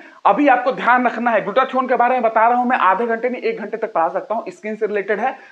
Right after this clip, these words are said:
मैं अगर बोलना, कुछ लोग मुझे जानते हैं, अगर मैं बोलना चालू हो गया skin related चीजें, तो फिर घंटों घंटों तो बता सकता हूं उसके बारे में, ठीक है। इसके बारे में इतना जान दो, master एंटीऑक्सीडेंट है, Antioxidant है master। अब क्या antioxidant होते हैं मैं समझाऊंगा आपको। Cysteine,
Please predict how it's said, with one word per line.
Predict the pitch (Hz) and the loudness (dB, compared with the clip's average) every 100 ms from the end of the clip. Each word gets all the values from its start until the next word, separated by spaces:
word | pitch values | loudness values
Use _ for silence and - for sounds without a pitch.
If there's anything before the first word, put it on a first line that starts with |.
| - | -4
मैं | 175 | -2
अगर | 190 | -2
बोलना, | 170 202 | -2 -4
कुछ | 214 202 | -4 -8
लोग | 190 185 | -8 -6
मुझे | 190 | -6
जानते | 170 170 165 208 | -2 0 0 -2
हैं, | 208 254 - - | -4 -6 -12 -8
अगर | 143 165 | -4 -4
मैं | 175 | -2
बोलना | 170 180 180 | -2 -2 0
चालू | 170 196 | 0 2
हो | 220 | 2
गया | 208 196 170 | 0 -2 -4
skin | - 214 | -8 -6
related | 196 196 202 | -4 -4 -6
चीजें, | 190 180 247 247 - _ | -8 -6 -6 -6 -16 _
तो | 156 | -6
फिर | 208 214 - - - | -2 -2 -4 -16 -8
घंटों | - 220 247 | -4 0 0
घंटों | 220 226 | 0 0
तो | 220 | 0
बता | 196 170 | 2 2
सकता | 160 151 147 | 0 -4 -8
हूं | |
उसके | - 123 | -6 -4
बारे | 104 107 | -4 -4
में, | 117 | -6
ठीक | 226 | -4
है। | 302 - - - | -4 -8 -8 -6
इसके | 208 277 | -2 2
बारे | 262 | 2
में | 269 | 2
इतना | 262 269 | 0 2
जान | 247 254 | 2 0
दो, | |
master | 214 208 208 - 277 262 | 0 2 2 2 0 0
एंटीऑक्सीडेंट | 208 220 208 175 147 120 | 0 0 0 -2 -4 -4
है, | - | -2
Antioxidant | 165 208 254 208 214 233 240 | 0 0 -2 -2 -4 -6 -2
है | 220 233 | -2 0
master। | 180 190 - | 0 0 0
अब | 139 151 | 0 0
क्या | - 254 254 | 0 0 2
antioxidant | 240 240 233 233 233 | 0 -2 -4 -6 -6
होते | 214 233 | -6 -4
हैं | |
मैं | 214 | -4
समझाऊंगा | 208 175 175 165 | -2 0 2 2
आपको। | 160 233 - - - _ | 0 0 -2 -10 -20 _
Cysteine, | 254 247 - 294 359 - | -4 -4 -2 -2 -2 -6